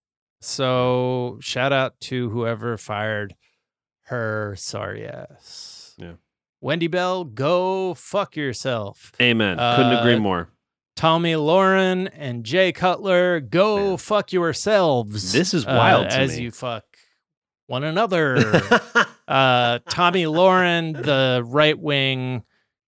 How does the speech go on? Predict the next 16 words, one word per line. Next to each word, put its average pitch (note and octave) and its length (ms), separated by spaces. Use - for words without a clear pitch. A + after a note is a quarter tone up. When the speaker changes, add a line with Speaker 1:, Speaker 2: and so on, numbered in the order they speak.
Speaker 1:
you F3+ 160
know, G2 260
just, - 340
just - 380
Speaker 2:
Talking G#2 280
Speaker 1:
like B2 100
an F#2+ 120
Speaker 2:
head, F#2 100
Speaker 1:
influencer, D#3 300
Speaker 2:
talking G2+ 380
blondie. F#2+ 180
Speaker 1:
talking C#3+ 400
head, B2+ 500
just B2+ 240
says A2 320
racist B2 600